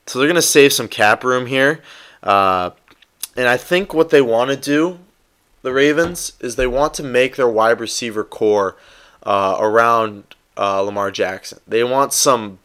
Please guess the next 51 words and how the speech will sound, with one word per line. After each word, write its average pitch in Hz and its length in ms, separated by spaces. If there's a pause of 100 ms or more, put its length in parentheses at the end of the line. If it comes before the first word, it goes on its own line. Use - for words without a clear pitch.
(140)
better 123 540 (320)
blockers. 165 840
They 123 120
want 117 240
some 117 160
people 123 280
who 113 120
can 104 160
stretch - 480
the 120 80
field, 127 580 (240)
who 120 140
can 113 180
run 123 200
short, 127 500
intermediate 117 580
routes, 110 640 (380)
uh, 95 260
for - 160
Lamar 117 300
Jackson, 110 400
'cause 110 160
Lamar 123 260
Jackson's 127 420
not 113 160
gonna 113 140
dazzle 107 400
you 107 80
with 104 80
his 98 160
long 104 300
ball. 95 280 (220)
They're 113 140
gonna 135 140
want 131 200
guys 117 280
who - 100
can 98 140
block 107 380
for 127 300
him, 123 220
and 107 100
they're 110 60
gonna 110 120
want 104 200
guys 104 220
who 107 60
can 104 140
run 98 160
short 101 320
routes. 90 400